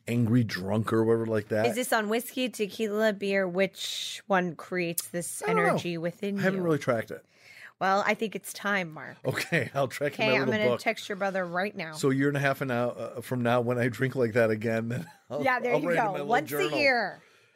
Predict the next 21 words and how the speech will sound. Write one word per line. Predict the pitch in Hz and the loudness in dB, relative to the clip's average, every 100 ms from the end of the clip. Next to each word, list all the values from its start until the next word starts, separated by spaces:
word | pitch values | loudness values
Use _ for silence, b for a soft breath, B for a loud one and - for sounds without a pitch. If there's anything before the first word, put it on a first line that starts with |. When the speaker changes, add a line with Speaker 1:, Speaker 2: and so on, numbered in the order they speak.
| b - | b -2
Speaker 1:
Anyway, | 170 165 135 | 2 4 2
so, | - 139 131 | 2 2 4
um, | 120 123 120 117 | 4 4 4 0
before | 123 175 | -2 0
we | 180 | -2
get | 180 | -2
started | - 156 | 2 2
with | 143 | 2
the | 135 | -4
show, | 131 - 160 135 120 117 120 | -4 0 2 4 4 2 2
I, | 123 120 - _ _ | 0 0 -10 _ _
I | 131 | -2
do | 160 | 2
have | 220 | 0
a | 151 | 0
question | - 147 185 117 | 2 2 2 -2
for | 101 - | -6 -4
you, | 98 | -6
Danielle. | 90 95 92 87 | -4 -4 -4 -2
Speaker 2:
Yeah, | 320 403 453 247 202 190 | 0 0 0 -4 -4 -2
Mark. | 202 180 220 | -2 -2 -6